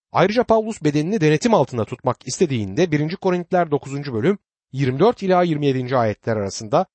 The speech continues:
söyler. Yarışma alanının sonunda duranın Rab İsa Mesih olduğunu anlamalıyız. Ve Matta yirmi beşinci bölüm yirmi birinci ayette efendisi ona, "Aferin,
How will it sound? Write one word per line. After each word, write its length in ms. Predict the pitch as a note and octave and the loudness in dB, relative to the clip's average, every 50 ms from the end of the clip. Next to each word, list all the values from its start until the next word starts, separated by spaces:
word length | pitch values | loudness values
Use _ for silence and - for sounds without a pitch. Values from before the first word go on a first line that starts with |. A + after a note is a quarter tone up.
| _ - | _ -16
söyler. 480 | - - A#2 F#2 E2 D#2 - - - _ _ _ _ - | -10 -8 -6 -6 -8 -10 -14 -20 -20 _ _ _ _ -4
Yarışma 420 | C3+ D#3 F3 F#3 - - B3+ C4+ | 0 0 0 0 0 0 2 4
alanının 340 | B3+ A#3 G#3+ G3 G3 G#3+ A#3 | 4 4 4 2 2 0 0
sonunda 420 | G#3+ - F3+ E3 E3+ F3 F3 G3 D3 | 0 0 -2 -2 0 0 -2 -2 0
duranın 400 | C#3 C#3+ C3 C3+ E3+ G#3 G3 - - | 0 0 0 0 0 -2 -4 -4 -2
Rab 180 | C#3 F3 G#3 - - | 0 2 2 0 -2
İsa 360 | D#3 D#3 C3+ - D#3 C3 B2 | -4 -4 -2 0 0 0 2
Mesih 340 | C3+ C#3+ - - A3 G#3+ E3+ - _ _ _ _ _ - | 2 0 0 2 0 0 0 -2 _ _ _ _ _ 0
olduğunu 640 | E3 D#3+ D3+ C3+ A#2+ B2 B2 B2+ D3+ F#3 G#3+ G#3+ _ - | 2 2 2 2 0 -2 0 2 2 2 2 0 _ -2
anlamalıyız. 720 | C#3+ C#3+ B2+ A2+ G#2 G#2+ F#2 E2+ E2 D#2+ - - - - _ _ _ _ _ - | 0 0 0 0 -2 -6 -6 -8 -10 -14 -14 -16 -16 -18 _ _ _ _ _ 2
Ve 200 | F3 G#3+ A#3+ A#3 | 4 4 4 2
Matta 340 | F#3 E3 F3 E3+ - - D#3 | 2 2 0 2 2 2 2
yirmi 240 | D3+ C#3+ C#3 C3+ | 2 2 2 2
beşinci 320 | C3+ C3+ - C#3+ C3 A#2+ A#2 | 2 0 0 -2 -8 -6 -4
bölüm 180 | B2 B2 A#2+ | -4 -4 -2
yirmi 240 | A#2+ A#2+ B2+ B2 B2 | -2 -2 -4 -2 -2
birinci 280 | B2 B2 B2+ A#2 B2+ C3 | -2 -2 -2 -2 0 0
ayette 380 | B2 A#2+ A2+ A2 - - G3+ | 2 2 0 -2 -2 0 0
efendisi 520 | G3 E3 - - E3+ E3 D#3+ D3 - - D3+ | 0 0 2 2 0 0 0 -4 -6 -4 -4
ona, 200 | C#3 C#3 E3 F#3+ | -2 2 2 2
"Aferin, 760 | F#3+ - - D#3+ F3 E3+ D#3+ - - B2+ C#3 E3+ G3 G3+ | 2 2 2 4 4 4 4 2 0 0 0 0 0 -2